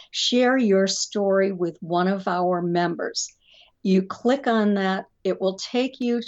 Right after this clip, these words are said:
to another page where it shows the officers on our team.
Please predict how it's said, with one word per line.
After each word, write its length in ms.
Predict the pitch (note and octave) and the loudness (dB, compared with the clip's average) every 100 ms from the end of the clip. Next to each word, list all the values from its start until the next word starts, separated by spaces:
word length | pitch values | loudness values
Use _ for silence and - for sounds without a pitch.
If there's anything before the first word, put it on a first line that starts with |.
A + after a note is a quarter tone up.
| - | 0
to 320 | F#3+ F3 F3+ | 2 2 2
another 480 | F3 F3 G3 C#4 C4 | 0 -2 0 0 -2
page 680 | - F#3+ F3+ E3+ F#3+ - - _ _ - | -4 -4 -4 -4 -8 -10 -14 _ _ -2
where 160 | G3 | 0
it 100 | G3 | 0
shows 380 | G3 - G3 F#3 | -2 0 2 2
the 160 | F#3 F#3 | -2 -2
officers 760 | F3+ G#3+ A#3+ A#3 - F#3 F3+ - | 0 -2 -2 -6 -6 -6 -6 -6
on 180 | F3+ E3+ | -4 -2
our 200 | E3 D#3+ | -2 -4
team. 540 | - - F#3 F3+ F3+ | -6 -4 -2 0 -2